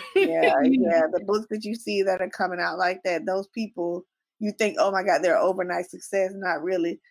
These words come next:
Speaker 2: 'cause overnight took fifteen years, you know?
Speaker 1: Took
Speaker 2: So
Speaker 1: fifteen years, and this is probably their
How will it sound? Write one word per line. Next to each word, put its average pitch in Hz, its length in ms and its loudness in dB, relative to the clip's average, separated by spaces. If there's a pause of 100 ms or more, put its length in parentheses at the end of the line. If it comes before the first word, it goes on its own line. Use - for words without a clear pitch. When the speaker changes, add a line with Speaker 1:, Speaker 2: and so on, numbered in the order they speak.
(120)
Speaker 2:
'cause 180 140 -4
overnight 196 460 2
took 190 240 -4
fifteen 190 480 -6
years, 185 320 -2
you 190 80 -4
know? 190 280 -6
Speaker 1:
Took 175 140 -8 (180)
Speaker 2:
So 277 140 -2
Speaker 1:
fifteen 285 380 2
years, 262 160 -2
and 220 140 -2
this 254 160 -4
is 254 140 -10
probably 240 460 -4
their 208 160 0